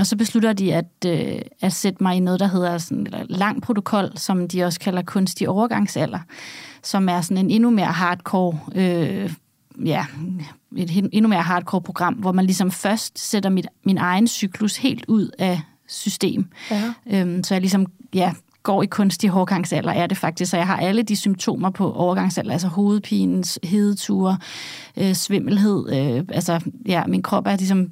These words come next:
Speaker 1: den bliver ligesom nulstillet. Og så kan de påvirke den helt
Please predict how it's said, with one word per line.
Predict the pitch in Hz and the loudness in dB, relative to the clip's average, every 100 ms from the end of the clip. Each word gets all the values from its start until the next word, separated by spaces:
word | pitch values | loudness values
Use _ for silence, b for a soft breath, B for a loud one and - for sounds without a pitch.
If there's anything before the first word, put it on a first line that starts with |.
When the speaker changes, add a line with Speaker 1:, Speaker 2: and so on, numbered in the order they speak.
| - | -2
Speaker 1:
den | 190 | 0
bliver | 185 | 2
ligesom | 190 196 | 2 4
nulstillet. | 196 190 208 - - 185 175 B B B B B | 6 6 2 0 -2 0 -4 B B B B B
Og | - 202 | 0 0
så | 202 | 2
kan | 220 214 | 0 0
de | 240 | 0
påvirke | 240 214 196 208 190 - | 2 2 2 2 0 0
den | 190 160 - | 0 0 -6
helt | - 262 - | -2 0 0